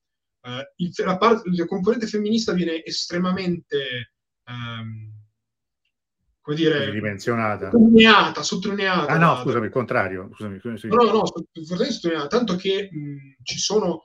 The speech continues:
Speaker 1: dei sottogruppi del mec che sono organizzazione delle donne iraniane, cioè viene a livello di presentazione, mh, per questo, mh, secondo me c'è un elemento di tattica in questo. E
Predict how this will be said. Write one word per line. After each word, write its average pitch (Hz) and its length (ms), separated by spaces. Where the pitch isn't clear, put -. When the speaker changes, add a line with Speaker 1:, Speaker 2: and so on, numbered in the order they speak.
Speaker 1:
dei 151 160
sottogruppi 190 840
del 180 200
mec 160 680
che 151 120
sono 175 320
organizzazione 175 920
delle 180 200
donne 175 320
iraniane, 170 580
cioè 156 200
viene 214 340
a - 100
livello 233 360
di 180 180
presentazione, 156 1160
mh, 143 500
per 180 140
questo, 220 580
mh, 143 320
secondo 170 340
me 165 180
c'è - 180
un 170 120
elemento 160 960
di 147 120
tattica - 520
in 131 100
questo. - 560
E 202 300